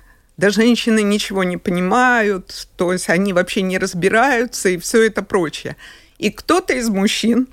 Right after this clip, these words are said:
догадался мою статью забросить на проверку чату Джи Пи Ти, чтоб он её оценил.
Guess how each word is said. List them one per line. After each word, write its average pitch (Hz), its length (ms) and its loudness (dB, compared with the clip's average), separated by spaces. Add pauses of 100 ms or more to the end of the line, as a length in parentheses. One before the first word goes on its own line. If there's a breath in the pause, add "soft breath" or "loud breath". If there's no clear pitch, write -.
(160)
догадался 196 720 0
мою 190 380 0
статью 269 680 0 (360)
забросить 220 640 0
на 202 120 0
проверку 175 760 -2 (100)
чату 202 320 0
Джи 185 180 -4
Пи - 160 -6
Ти, - 200 -8
чтоб - 320 -2
он 254 120 2
её 214 240 2
оценил. 202 520 -2